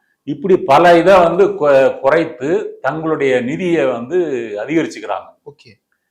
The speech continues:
Speaker 1: இது வந்து நடந்திருக்குது. இதை வந்து அந்த செமினார்ல வந்து அவர் வந்து சொல்றாரு.
Speaker 2: சுப்பிரமணியன் அவர்கள் வந்து வெளியே சொன்னது அப்படின்றதே வந்து ரொம்ப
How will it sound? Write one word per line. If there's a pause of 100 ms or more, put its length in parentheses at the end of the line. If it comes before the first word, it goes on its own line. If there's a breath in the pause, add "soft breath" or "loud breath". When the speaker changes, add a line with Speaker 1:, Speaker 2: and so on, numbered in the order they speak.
Speaker 1:
இது
வந்து
நடந்திருக்குது.
இதை
வந்து
அந்த (100)
செமினார்ல
வந்து
அவர்
வந்து (760)
சொல்றாரு.
Speaker 2:
சுப்பிரமணியன்
அவர்கள்
வந்து (520)
வெளியே
சொன்னது
அப்படின்றதே
வந்து
ரொம்ப